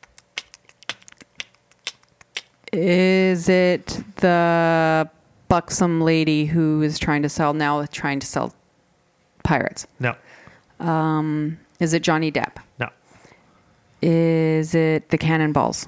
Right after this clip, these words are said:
Speaker 2: No.
Speaker 1: Is it the first Splashdown?
Speaker 2: No. Although that is the best part of the ride.
Speaker 1: Um, is it the misty thing of Davy Jones?
Speaker 2: No, I don't care for that.
Speaker 1: Okay. Is it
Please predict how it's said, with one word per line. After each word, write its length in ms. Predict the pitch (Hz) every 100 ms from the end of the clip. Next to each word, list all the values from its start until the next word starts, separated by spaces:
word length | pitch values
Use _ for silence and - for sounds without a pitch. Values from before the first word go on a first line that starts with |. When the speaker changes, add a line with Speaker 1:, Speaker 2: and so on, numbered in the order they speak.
| -
Speaker 2:
No. 100 | 123 - - - - _ 175
Speaker 1:
Is 160 | 160
it 220 | 165 -
the 400 | - 156 151 151 139
first 680 | - - - - 175 - - _ _ _ _
Splashdown? 580 | 175 139 123 - - - 113 -
Speaker 2:
No. 100 | 120 - - 131
Although 220 | 113 107
that 200 | 98 104
is 100 | 95
the 60 |
best 200 | 107 101
part 120 | - 107
of 60 |
the 80 | 110
ride. 180 | - 233
Speaker 1:
Um, 840 | 160 156 151 151 151 151 147 147 - - _ _ _ _ _ -
is 140 | 170 165
it 120 | 165
the 100 | 170
misty 840 | 170 170 - 180 160 156 156 151
thing 260 | 147 160 156
of 200 | 151 147
Davy 260 | 151 147 143
Jones? 460 | 143 131 123 - - _ _ _
Speaker 2:
No, 500 | 117 117 117 110 101
I 80 | 131
don't 160 | 190 226
care 160 | 143
for 120 | - 98
that. 240 | 98 - _ -
Speaker 1:
Okay. 360 | 175 165 147 143 -
Is 240 | 208 160 -
it 1200 | 156 151 151 147 147 147 147 143 - - -